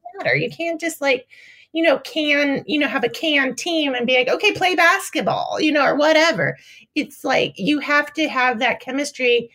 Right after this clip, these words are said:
with each other. And if you don't, you know, you, you're, you're gonna be in it, but you're not gonna necessarily win games. I mean, I think that's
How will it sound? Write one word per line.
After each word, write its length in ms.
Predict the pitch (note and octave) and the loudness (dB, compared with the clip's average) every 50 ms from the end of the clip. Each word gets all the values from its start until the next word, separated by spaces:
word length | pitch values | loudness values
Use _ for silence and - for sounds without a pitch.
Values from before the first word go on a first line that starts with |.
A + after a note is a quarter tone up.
| _ _ _ _ _ _ _ - | _ _ _ _ _ _ _ -6
with 360 | A3 D#3+ D#3+ C4+ D4+ C#4+ - | -6 -2 0 0 0 -2 -2
each 280 | - E3 D#3+ - - - | -4 -6 -6 -6 -6 -4
other. 420 | B3 B3 A#3+ G#3+ - - - - - - | -2 0 0 0 0 -2 -2 -4 -6 -6
And 160 | - - A#3 | -4 -4 -4
if 160 | A#3 A#3 - | -6 -6 -4
you 120 | B3 B3 F#3+ | -4 -4 -4
don't, 420 | - B3+ A#3 A#3 A#3+ C#4+ D#4+ E4 E4 _ _ _ _ _ _ _ _ _ | -2 -2 -2 -2 -2 -2 -4 -4 -6 _ _ _ _ _ _ _ _ _
you 100 | B3 B3+ | -4 -2
know, 140 | C4+ C4 C4+ | 0 0 0
you, 260 | C4 - - - - _ | 0 -2 -4 -6 -8 _
you're, 420 | - - - - - C4+ A#3 G#3+ | -20 -20 -8 -4 -2 0 0 -2
you're 300 | - - D#3 - - B3 | -4 -4 -2 0 0 0
gonna 180 | A3+ D4 C#4+ D4 | 0 0 -2 -2
be 180 | A3 B3+ B3+ D4+ | -2 0 0 0
in 120 | F4+ F4+ | 2 2
it, 180 | D4+ C4 G#3+ G3+ | 0 0 0 -2
but 160 | B3 B3 - | -4 -4 -4
you're 100 | B3 B3+ | -4 -4
not 220 | A#3+ A#3+ A#3+ A#3+ | -4 -4 -4 -4
gonna 160 | A#3+ A#3 G#3+ | -4 -4 -4
necessarily 480 | A3 A3 A#3 - - A#3+ A#3 A3 G#3 G3 | -2 -4 -4 -6 -6 -4 -4 -2 -2 -4
win 260 | F#3+ G#3+ G#3+ G3+ F#3+ | -2 -2 -2 -2 -2
games. 360 | F3 G#3 G#3 G3 F3 F3+ - | -2 -4 -4 -4 -6 -6 -8
I 40 | F#3+ | -8
mean, 240 | G3 G3 G3 G3+ G3 | -6 -6 -4 -4 -4
I 100 | - - | -4 -4
think 180 | C#3+ - G#3 G#3+ | -6 -6 -6 -4
that's 400 | G3 G3 G3 - - - - - | -4 -4 -6 -6 -12 -20 -20 -20